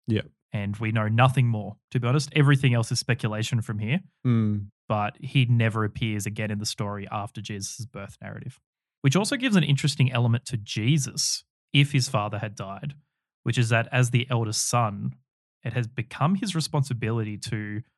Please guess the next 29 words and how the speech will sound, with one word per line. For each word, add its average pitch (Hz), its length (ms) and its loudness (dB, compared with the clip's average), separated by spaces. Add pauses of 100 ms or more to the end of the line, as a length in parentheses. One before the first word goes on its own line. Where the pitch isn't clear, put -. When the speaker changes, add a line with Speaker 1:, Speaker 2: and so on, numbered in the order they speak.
(180)
Speaker 2:
lead 117 360 0
that 113 180 -2
family. - 500 -6 (560)
Speaker 1:
Mm. 107 240 2
Speaker 2:
And 117 100 4
yet 110 140 0
here 120 320 2
he 110 180 -2
is 104 280 -6 (320)
wandering 113 420 2
off 104 240 -4 (100)
doing 107 520 -4 (100)
miracles, 107 560 -4
doing 104 300 -4
ministry, 104 560 -8 (500)
and 104 220 -2
not 107 220 -2 (100)
being 117 340 4
with 107 140 -4
his 104 120 -8
family 110 520 -10
when 113 120 -6
he's 107 140 -6
now 107 160 -4
the 107 100 -8
head 107 200 -8
of 104 80 -10
that 101 160 -10
household. 110 500 -10